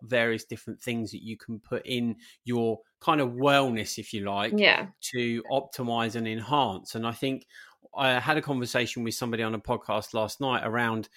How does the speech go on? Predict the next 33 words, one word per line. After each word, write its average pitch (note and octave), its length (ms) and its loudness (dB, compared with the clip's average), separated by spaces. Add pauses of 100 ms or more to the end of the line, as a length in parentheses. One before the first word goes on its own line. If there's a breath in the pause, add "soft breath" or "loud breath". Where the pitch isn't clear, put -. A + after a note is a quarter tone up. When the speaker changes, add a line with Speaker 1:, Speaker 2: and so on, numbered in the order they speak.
(300 soft breath)
Speaker 1:
the - 80 -8
fact A2+ 320 4
that, A#2 200 0 (280 soft breath)
you C3 100 -6
know, A#2 140 4
we, B2+ 560 -2
we C3 160 0
are D3 180 6
becoming, B2+ 680 2
we're, B2 180 0
we're B2 220 0 (720)
kind D3 200 -2
of B2+ 160 -4
the, C3 120 -2 (180)
the C#3+ 80 -10
health D#3+ 360 0
industry D3+ 460 0
in B2+ 120 0
general B2+ 340 0
is, G#2+ 180 -4
is A#2 200 -6 (140)
actually, B2 420 -2
I C3 180 2
believe, A2 340 0
going A2 260 -2
through A2 200 -4
a G#2 40 -2
shift. - 520 -4
And A2+ 140 -2
that C3+ 160 0
is, A2+ 300 -4 (540 loud breath)
we're C3+ 180 2
becoming B2 760 0